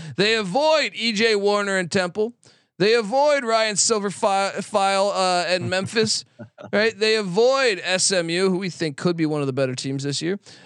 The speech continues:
Speaker 1: uh, and North Texas. Still nice though. I feel like I still feel like
Speaker 2: Nice.
Speaker 1: no, no. I'm saying, uh, I mean, I meant to say that the other way.
Speaker 2: Oh.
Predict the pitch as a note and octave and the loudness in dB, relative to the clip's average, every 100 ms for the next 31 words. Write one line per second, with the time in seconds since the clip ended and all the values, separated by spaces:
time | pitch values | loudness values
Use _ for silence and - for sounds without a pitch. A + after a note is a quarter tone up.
0 | - - D3+ D3 C#3+ C#3+ C3+ - D#3+ D#3+ | -20 -4 -2 0 0 -2 -4 -4 -2 -2
1 | D#3 D#3+ D3+ B2 _ _ _ _ C#3 C#3 | -2 -4 -6 -10 _ _ _ _ -4 -2
2 | C3 B2+ - _ - D#3 D3+ - G2 - | -2 -4 -12 _ -4 -2 -2 -4 -8 -10
3 | - - _ _ _ _ _ _ _ - | -12 -14 _ _ _ _ _ _ _ -8
4 | - G#4 G4+ D#4+ E4+ - E3+ B2+ A#2+ C3 | 0 0 2 2 2 0 -2 -2 -4 -4
5 | A2 E2+ - - - C#4 D#4+ C#4+ G#2+ D#3 | -4 -4 -4 -2 2 2 2 -2 -4 0
6 | G#3+ B3 A3+ - - - _ - A3+ F3+ | 2 2 -2 -6 -14 -18 _ -4 -2 -2
7 | _ - G3+ D3+ C#3+ G#3+ E3 C#3+ - _ | _ -4 -2 -2 0 0 -2 -6 -14 _
8 | _ _ _ _ _ - C#3 C#3+ C#3+ C#3 | _ _ _ _ _ -8 -4 -4 -4 -4
9 | D3 C3+ D3 B2 G#2 A#2 G#2+ F#2 - _ | -6 -4 -4 -4 -4 -4 -4 -6 -10 _
10 | _ _ _ _ E2+ C#2 | _ _ _ _ -8 -8